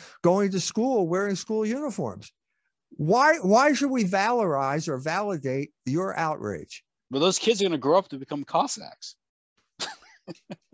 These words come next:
Speaker 2: Yeah. That's how they view it, though. I mean, that's kind of, um,
Speaker 1: Yeah, ni-,
Speaker 2: yeah.
Speaker 1: nip it in the bud. I guess that what, that's what abortion did, nipped it in the bud.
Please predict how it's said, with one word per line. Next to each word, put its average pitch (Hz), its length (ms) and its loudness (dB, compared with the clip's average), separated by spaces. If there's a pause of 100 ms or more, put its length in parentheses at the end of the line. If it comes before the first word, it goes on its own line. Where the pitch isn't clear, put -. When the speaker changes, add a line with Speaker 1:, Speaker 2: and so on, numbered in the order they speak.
(460)
Speaker 2:
Yeah. - 100 -20 (380)
That's 170 140 2
how 185 80 4
they 160 160 2
view 156 260 -4
it, - 140 -14
though. - 120 -16
I 120 160 -18
mean, 113 80 -8
that's 120 220 -6
kind 113 240 -8
of, 90 260 -16 (800)
um, - 200 0
Speaker 1:
Yeah, 247 160 4
ni-, 190 140 2 (300)
Speaker 2:
yeah. 165 100 0
Speaker 1:
nip 247 160 4
it 226 120 0
in 214 100 0
the 202 80 -2
bud. 196 340 -2
I 135 80 -4
guess 175 220 -4
that 190 160 -4
what, 175 280 -2
that's 170 220 -4
what 180 100 -2
abortion 170 460 -2
did, 156 300 -4
nipped 160 240 -6
it 127 100 -4
in 127 120 -4
the 120 60 -4
bud. 131 340 -4